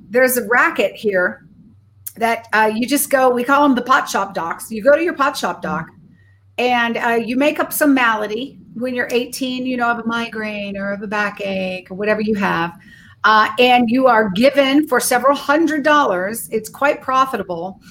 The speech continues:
uh, a medical marijuana card. And the eighteen-year-old then just walks into the dispensary and it's, uh, perfectly legal for them to buy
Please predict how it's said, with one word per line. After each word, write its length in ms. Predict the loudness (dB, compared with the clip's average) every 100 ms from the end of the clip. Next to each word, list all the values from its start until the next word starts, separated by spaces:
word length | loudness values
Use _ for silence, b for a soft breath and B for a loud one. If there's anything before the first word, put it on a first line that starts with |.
| B B B B
uh, 160 | 2 4
a 40 | 6
medical 500 | 6 6 2 2 0
marijuana 580 | 0 0 -2 -2 -4 -6
card. 480 | -8 -6 -4 -6 -6
And 120 | -8
the 120 | -6
eighteen-year-old 800 | -6 -2 -2 0 0 0 -2 -2
then 200 | -2 -4
just 280 | -4 -6 -2
walks 380 | 0 0 0 -2
into 240 | -2 -2
the 100 | -6
dispensary 760 | -6 -6 -4 -4 -2 -2 -2
and 120 | 0 0
it's, 180 | 0
uh, 140 | -2 -2
perfectly 460 | -2 -2 -2 -4
legal 340 | 0 0 0 -2
for 160 | -2
them 180 | -2 -2 -4
to 100 | -2
buy 460 | 0 2 0 -4